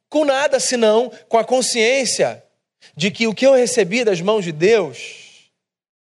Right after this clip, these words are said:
deve estar à disposição de um número muito maior de pessoas do que eu posso imaginar. Eu queria que a gente pensasse na igreja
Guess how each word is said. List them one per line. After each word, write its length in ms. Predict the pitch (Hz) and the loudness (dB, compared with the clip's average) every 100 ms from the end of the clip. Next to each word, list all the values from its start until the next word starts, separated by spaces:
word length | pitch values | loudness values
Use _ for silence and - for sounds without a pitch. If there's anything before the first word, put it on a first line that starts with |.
| _ _ - | _ _ -6
deve 340 | 170 247 202 | 0 0 0
estar 300 | 208 - 208 | -2 0 2
à 60 | 208 | 0
disposição 960 | 175 - 190 156 147 - 214 175 127 _ _ _ _ | -2 -6 -4 -4 -4 0 0 0 -4 _ _ _ _
de 140 | 139 | -6
um 60 | 202 | -4
número 340 | 220 226 220 | -2 0 0
muito 300 | 214 262 220 | 0 -4 -6
maior 500 | 240 226 190 220 226 | -4 0 2 4 2
de 120 | 180 175 | 0 -8
pessoas 1040 | 151 - - 185 185 143 117 - - - _ _ _ _ _ _ _ _ _ _ _ _ _ _ | -6 -6 0 2 2 2 -2 -4 -18 -20 _ _ _ _ _ _ _ _ _ _ _ _ _ _
do 80 | 160 | -2
que 80 | 196 | -2
eu 80 | |
posso 260 | 180 190 190 | 2 0 0
imaginar. 680 | 185 180 196 170 156 151 147 _ _ _ _ _ _ _ _ _ _ _ _ _ _ _ _ - | -2 -2 -2 -2 -2 -4 -10 _ _ _ _ _ _ _ _ _ _ _ _ _ _ _ _ -6
Eu 80 | 139 | -4
queria 220 | 196 247 | 0 0
que 40 | |
a 40 | 208 | 0
gente 200 | 220 - | -2 -2
pensasse 540 | 208 180 214 208 208 | -2 2 2 0 0
na 100 | 175 | -2
igreja 680 | 156 165 214 196 143 135 117 | 0 0 2 2 0 -2 -4